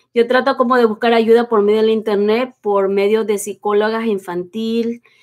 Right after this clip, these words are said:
y de esa manera de verdad que me ha ayudado muchísimo en mi vida como mamá. Trato de ser cada día mejor, mejor, mejor, mejor. Entonces, creo que es una excelente idea para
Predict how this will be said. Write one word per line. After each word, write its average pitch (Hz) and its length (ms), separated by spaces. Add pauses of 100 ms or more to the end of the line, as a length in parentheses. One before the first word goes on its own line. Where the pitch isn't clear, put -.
(140)
y 220 120
de 226 80
esa 233 140
manera 247 320
de 233 120
verdad 202 280
que 226 100
me 208 100
ha 202 40
ayudado 202 280
muchísimo 214 720
en 196 80
mi 185 140
vida 196 340
como 185 260
mamá. 180 480 (680)
Trato 294 400
de 269 180
ser 262 400
cada 262 280
día 247 200
mejor, 233 500
mejor, 214 440
mejor, 208 380
mejor. 214 440
Entonces, 214 440 (160)
creo 254 240
que 254 160
es 240 80
una 254 160
excelente 220 460
idea 208 340
para 175 420